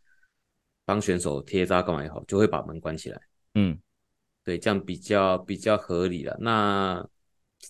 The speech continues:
Speaker 1: 那时候桃园的也不是我们贴的嘛，我印象中是桃园的人贴的。
Speaker 2: 哦，是吗？
Speaker 1: 应该是我们到，我们到时候就，就有贴起来了。那有去问，
Speaker 2: 嗯。
Speaker 1: 有去问学长姐为什么，那他们就是说不希望有人可以看到里面可能是谁在做治疗啊，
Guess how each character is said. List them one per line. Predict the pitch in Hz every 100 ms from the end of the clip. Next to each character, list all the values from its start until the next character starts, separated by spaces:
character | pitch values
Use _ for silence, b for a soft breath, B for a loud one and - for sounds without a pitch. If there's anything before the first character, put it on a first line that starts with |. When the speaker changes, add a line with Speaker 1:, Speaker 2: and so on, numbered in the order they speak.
| _
Speaker 1:
那 | - 151
时 | - 120
候 | 139 113 -
桃 | 120 135
园 | 139 127
的 | 127 123
也 | 101
不 | 107
是 | 120
我 | 98
们 | 85
贴 | 90
的 | 85
嘛， | -
我 | 95
印 | - 135
象 | 123
中 | 113
是 | 117
桃 | - 87
园 | 92 87
的 | 85
人 | 80 78
贴 | - 78
的。 | 76 - _ _ _
Speaker 2:
哦， | -
是 | 147
吗？ | 131 113
Speaker 1:
应 |
该 | 120
是 |
我 | 131
们 | 95
到， | 101 76
我 | 82
们 |
到 | 95 110
时 | 98
候 |
就， | 92 98 85 -
就 | 110
有 | 87
贴 | 80 87
起 | 85
来 | -
了。 | 50 90
那 | 104 107 95 92
有 | 92
去 | 92
问， | 113 110 104 90
Speaker 2:
嗯。 | - _ _ _ _
Speaker 1:
有 | 95
去 | 90
问 | 117 113 107 98
学 | - 92
长 | 98
姐 | 90
为 | 90 92
什 | -
么， | 57
那 |
他 | 92
们 | 87
就 | 87
是 | 82
说 | - 80 80 -
不 | 90
希 | - 87
望 | 85 80 76 - _ _ _ _ _ -
有 | 85
人 |
可 | 82
以 | 87
看 | 92
到 | 90
里 | 78
面 | 90 82
可 | 78
能 |
是 | 85
谁 | 87
在 | 80 85
做 | 90
治 | 80 87
疗 | 64 -
啊， | - -